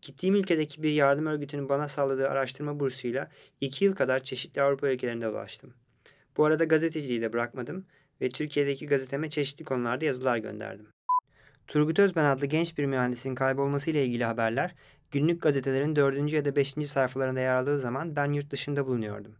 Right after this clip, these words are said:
Gittiğim ülkedeki bir yardım örgütünün bana sağladığı araştırma bursuyla iki yıl kadar çeşitli Avrupa ülkelerinde dolaştım. Bu arada gazeteciliği de bırakmadım ve Türkiye'deki gazeteme çeşitli konularda yazılar gönderdim.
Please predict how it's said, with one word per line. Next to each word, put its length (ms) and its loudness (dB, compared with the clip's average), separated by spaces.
Gittiğim 340 0
ülkedeki 460 0
bir 80 2
yardım 360 4
örgütünün 440 -2
bana 180 0
sağladığı 400 0
araştırma 520 -2
bursuyla 500 -4
iki 240 -2
yıl 100 4
kadar 300 0
çeşitli 380 -6
Avrupa 260 2
ülkelerinde 380 -2
dolaştım. 480 -8
Bu 80 8
arada 180 6
gazeteciliği 580 2
de 100 0
bırakmadım 540 -2
ve 80 0
Türkiye'deki 560 -2
gazeteme 440 0
çeşitli 340 -4
konularda 420 0
yazılar 320 2
gönderdim. 480 -8